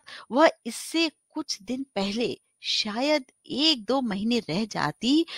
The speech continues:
और उसे नोच खसोट कर अपनी राह लेती। किंतु प्रेम का बदला प्रेम है। कुंवर साहब के साथ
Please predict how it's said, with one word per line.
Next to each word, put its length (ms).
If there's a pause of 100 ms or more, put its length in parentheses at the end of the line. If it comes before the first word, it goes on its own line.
(300)
और 400
उसे 340
नोच 520
खसोट 580
कर 320
अपनी 300
राह 220
लेती। 380 (720)
किंतु 460 (140)
प्रेम 300
का 180
बदला 380
प्रेम 400
है। 260 (460)
कुंवर 380
साहब 540 (120)
के 120
साथ 400